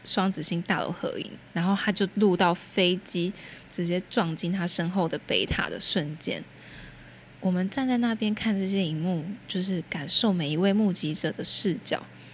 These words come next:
感受每一位，每一个影片里面的惊呼，然后每一个哽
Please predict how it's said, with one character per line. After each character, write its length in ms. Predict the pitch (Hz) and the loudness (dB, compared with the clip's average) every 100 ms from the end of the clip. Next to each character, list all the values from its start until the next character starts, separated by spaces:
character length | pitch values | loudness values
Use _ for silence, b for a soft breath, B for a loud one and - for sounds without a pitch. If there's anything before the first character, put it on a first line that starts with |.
| B B B B B | B B B B B
感 240 | 208 165 156 | 0 0 2
受 380 | - 233 202 - - | 2 4 2 0 -4
每 280 | 190 180 160 | 0 2 2
一 340 | 160 - 165 | 0 0 2
位， 360 | 185 208 196 151 B B B - | 4 4 4 2 B B B -4
每 240 | 180 143 | -2 -2
一 160 | 170 180 202 | -2 -2 2
个 160 | 214 180 | 4 4
影 200 | - 160 | 2 -4
片 320 | 165 226 208 | -2 2 2
里 140 | 170 | 2
面 240 | 170 202 180 | 0 0 0
的 160 | 170 | -2
惊 500 | 165 - - 180 180 | -4 -2 0 0 0
呼， 440 | 196 - 170 170 175 | 0 0 2 2 0
然 120 | 143 | -2
后 180 | 185 170 | -2 0
每 160 | 175 117 | 0 -2
一 80 | |
个 180 | - 185 180 | 0 0 0
哽 120 | - | -2